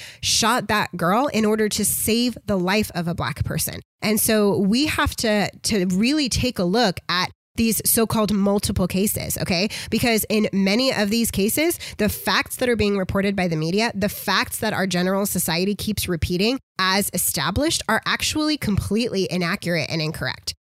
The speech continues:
And so, you know, I don't necessarily see,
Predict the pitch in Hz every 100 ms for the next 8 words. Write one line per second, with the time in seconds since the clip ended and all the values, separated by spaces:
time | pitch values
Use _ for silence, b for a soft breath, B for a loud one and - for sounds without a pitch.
0 | _ 220 220 - 180 208 208 202 - 226
1 | 208 190 180 185 214 254 262 262 185 175
2 | 208 220 214 208 202 202 196 175 170 180
3 | - 175 165